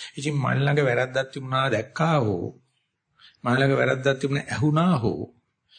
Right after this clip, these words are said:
මන් ළඟ වැරද්දක් තියෙනවා කියලා සැක කරා හෝ, තියෙනවා නම් කරුණාකරලා මට කියන්න. මං ඒක දැක්කොත් මං හදාගන්නවා." කියලා සංඝයා වහන්සේට පවරන. ලොකු ස්වාමීන් වහන්සේත් පවරනවා. පොඩි ආමඳුත් පවරනවා.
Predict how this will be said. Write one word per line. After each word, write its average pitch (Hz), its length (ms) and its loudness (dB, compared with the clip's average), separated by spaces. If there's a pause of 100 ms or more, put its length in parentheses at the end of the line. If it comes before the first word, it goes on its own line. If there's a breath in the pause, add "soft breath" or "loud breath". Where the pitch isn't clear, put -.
(160 loud breath)
මන් 120 180 -6
ළඟ 135 180 0
වැරද්දක් 123 380 0
තියෙනවා 131 260 -8
කියලා 139 160 -4
සැක - 320 -4
කරා 151 340 0
හෝ, 131 300 4 (520)
තියෙනවා 123 260 -2
නම් 131 140 -4
කරුණාකරලා 131 720 -2
මට 117 180 -4
කියන්න. 123 360 -2 (480 loud breath)
මං 147 280 4
ඒක 170 240 4
දැක්කොත් 131 640 2
මං 170 200 0
හදාගන්නවා." 50 540 -4 (1000)
කියලා 208 340 -2
සංඝයා 180 440 0
වහන්සේට 180 320 0
පවරන. 123 320 0
ලොකු 196 220 4
ස්වාමීන් 214 200 0
වහන්සේත් 208 240 -2
පවරනවා. - 400 -8 (800 soft breath)
පොඩි 175 260 0
ආමඳුත් 190 360 2
පවරනවා. - 420 -10